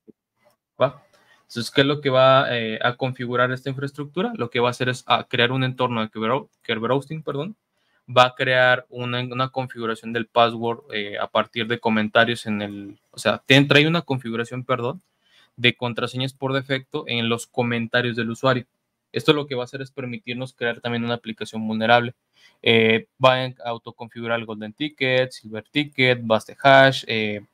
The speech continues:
firmas a partir de, de S M B. O sea, esto básicamente, digamos que lo va a convertir en una infraestructura o un entorno vulnerable para sacarle el provecho que,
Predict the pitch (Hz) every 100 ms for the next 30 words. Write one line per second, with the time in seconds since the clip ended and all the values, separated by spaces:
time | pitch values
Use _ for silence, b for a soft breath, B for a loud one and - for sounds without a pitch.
0 | _ b b b b 151 143 135 131 127
1 | - 117 107 120 117 117 117 113 107 104
2 | 107 113 113 113 110 113 113 120 151 135
3 | 120 - 165 156 165 - 135 135 135 147
4 | 135 123 135 - 120 117 - 135 120 -
5 | 120 123 120 123 127 120 - _ - 123
6 | 127 - 110 110 110 110 113 113 120 123
7 | 120 123 - - - 107 107 107 107 -
8 | b b b - 120 113 120 117 113 -
9 | 123 - 101 104